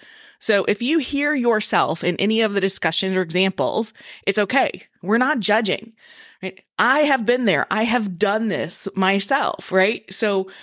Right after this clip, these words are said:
what we're doing is not judging. We're discussing openly our obstacles, and we're making problems visible so that we can get better.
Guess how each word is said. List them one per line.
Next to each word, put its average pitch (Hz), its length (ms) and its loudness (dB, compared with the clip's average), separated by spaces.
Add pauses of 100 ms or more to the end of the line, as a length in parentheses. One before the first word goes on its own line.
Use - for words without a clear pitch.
(180)
what 214 200 -2
we're 214 120 2
doing 233 320 2
is 185 140 -2
not 160 180 -6
judging. 220 400 0
We're 170 120 0
discussing 196 540 0
openly 190 400 0
our 143 160 2
obstacles, 302 600 0
and 202 180 0
we're 202 80 2
making 247 380 0
problems 185 400 0
visible 208 480 0
so 165 180 2
that 165 120 0
we 147 100 -2
can 156 140 -6
get 151 120 0
better. - 220 -4